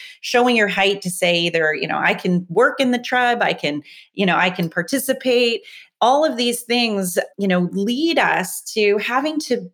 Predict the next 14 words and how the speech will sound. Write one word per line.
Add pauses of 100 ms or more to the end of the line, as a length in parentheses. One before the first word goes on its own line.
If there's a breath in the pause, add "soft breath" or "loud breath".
(100)
to
connect
with
each
other
in
a
sort
of
more
primal
way.
That
means